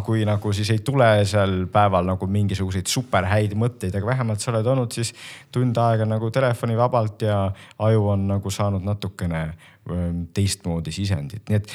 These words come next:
kõige tähtsam selle kõige juures on, et me kõik saame seda kasutada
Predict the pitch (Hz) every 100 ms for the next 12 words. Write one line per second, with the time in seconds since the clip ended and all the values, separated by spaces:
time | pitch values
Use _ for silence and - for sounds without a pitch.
0 | - - 131 139 - 101 90 98 101 98
1 | 98 87 85 82 82 87 - 120 117 -
2 | - - _ _ _ _ _ - 101 104
3 | 87 80 - 95 151 131 101 95 87